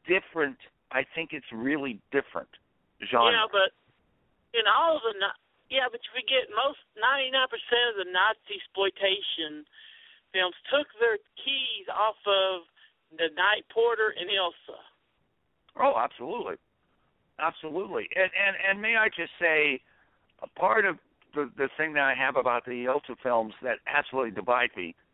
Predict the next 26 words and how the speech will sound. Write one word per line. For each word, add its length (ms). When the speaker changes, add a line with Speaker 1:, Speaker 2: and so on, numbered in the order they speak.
Speaker 1:
is 140
Dylan 340
Thorne. 320
Uh, 240
uh, 220
she 260
is 160
just 240
a 60
goddess. 420
And, 340
and, 480
and 600
it's 220
scary 500
what 360
I, 100
I, 60
you 160
know, 200
I'm 440
really 320
divided 420
about 300
those 180
films, 200